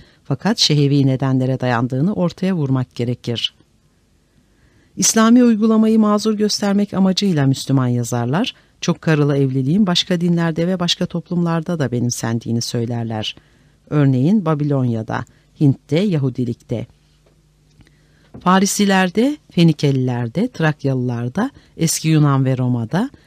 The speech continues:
Etrükslerde ve Justinian'e gelinceye kadar Hristiyanlarda var olduğunu, Justinian ile birlikte kaldırıldığını,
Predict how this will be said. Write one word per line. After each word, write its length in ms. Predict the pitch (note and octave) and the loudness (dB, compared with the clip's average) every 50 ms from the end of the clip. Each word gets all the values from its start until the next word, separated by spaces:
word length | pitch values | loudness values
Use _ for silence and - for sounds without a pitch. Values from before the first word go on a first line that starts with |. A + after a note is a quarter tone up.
| _ _ - | _ _ -2
Etrükslerde 840 | - D#3+ - - - C#3 - - - B2+ B2+ B2+ B2 A#2+ B2+ B2+ B2 | -2 -2 -2 -2 -6 -6 -6 -4 -4 -2 -2 -2 -2 -2 -2 -2 0
ve 160 | D#3 G#3+ B3 | 0 0 0
Justinian'e 720 | F#3+ D3+ C#3+ - - - C#3 C3+ B2+ B2+ B2 A#2 A#2+ A#2+ | -2 -2 -4 -4 -4 -2 -2 0 0 0 -2 -4 -4 -4
gelinceye 520 | A#2 - - C3 B2+ B2 B2 - A#2 A#2 A#2+ | -6 -4 -4 -4 -2 -2 -4 -2 -2 -4 -4
kadar 300 | - - B2+ D#3 F#3+ G3 - | -4 -4 -2 -2 -2 -2 -2
Hristiyanlarda 840 | F3 F3 - - - F3+ E3+ E3 E3 E3 D#3+ D#3+ E3 F3 G#3+ G#3 | -4 -4 -4 -6 -4 -2 0 0 0 0 0 -2 -4 -4 -4 -4
var 180 | E3 D3 C3+ B2+ | 0 -2 -2 -2
olduğunu, 600 | B2 A#2+ A#2 A2 - - A2+ A2 G#2+ A2 A2+ F#2+ _ _ _ _ _ _ _ _ _ _ _ | -2 -6 -6 -8 -8 -8 -6 -4 -4 -4 -4 -6 _ _ _ _ _ _ _ _ _ _ _
Justinian 500 | - D#3+ D3+ - - D#3+ D#3+ D3 C#3 C#3+ | -4 -4 -2 0 2 4 4 6 6 4
ile 240 | C#3 C3 C3+ C#3 B2+ | 4 2 2 0 0
birlikte 440 | C#3 C3+ B2+ C3 B2 - - G#3+ B3 | 0 0 0 -2 -6 -4 -6 -6 -6
kaldırıldığını, 920 | - - D#3 C#3+ B2+ A#2 B2+ A#2+ B2 A#2 A2+ - A#2 A#2 A#2 C3+ F#3 C4+ | -4 -2 -2 -2 -2 -2 -4 -6 -6 -6 -6 -6 -4 0 0 2 0 0